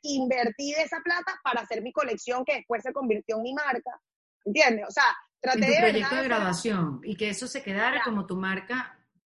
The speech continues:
Speaker 2: forever,
Speaker 1: Y
Speaker 2: para siempre,
Speaker 1: forever,
Speaker 2: infinito. Ujú.
Speaker 1: forever, exacto. Y, y eso fue en parte, ¿sabes? Eh, lo que me hizo primero decir, o sea, cuando, cuando peor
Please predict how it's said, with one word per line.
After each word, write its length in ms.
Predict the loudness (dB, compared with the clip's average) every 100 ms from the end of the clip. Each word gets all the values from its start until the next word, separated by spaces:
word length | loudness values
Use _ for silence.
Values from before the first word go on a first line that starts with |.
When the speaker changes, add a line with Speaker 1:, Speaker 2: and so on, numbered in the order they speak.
| _ _ _ _ _
Speaker 2:
forever, 500 | 2 2 2 -2 -6
Speaker 1:
Y 100 | -12 -8
Speaker 2:
para 180 | -6 -4
siempre, 360 | -2 -4 -4
Speaker 1:
forever, 220 | -6 -2 -2
Speaker 2:
infinito. 580 | -2 -2 -4 -8 -14 -6
Ujú. 60 |
Speaker 1:
forever, 480 | 0 0 0 -6 -18 _ -10
exacto. 540 | -8 -6 -6 -8 -12 _ _ _ -20 _ 0
Y, 680 | 2 4 2 2 0 -4 -8 -8
y 160 | 0
eso 220 | 0 0 -2
fue 180 | 0
en 120 | 0 2
parte, 440 | 2 2 -2 -6
¿sabes? 420 | -2 0 0 -4 -14 _ _ _ _
Eh, 240 | 0 0 2
lo 140 | -4
que 120 | -2 -4
me 180 | -2
hizo 360 | -4 -2 -2 -2 -6 _
primero 360 | -8 -4 -2 -2
decir, 340 | -2 -4 -6 -6
o 80 | -4
sea, 320 | -2 -2 -4 _ _ _ _ _ _
cuando, 440 | -2 0 0 0 -2
cuando 340 | -2 -2 -6
peor 440 | -4 0 4 4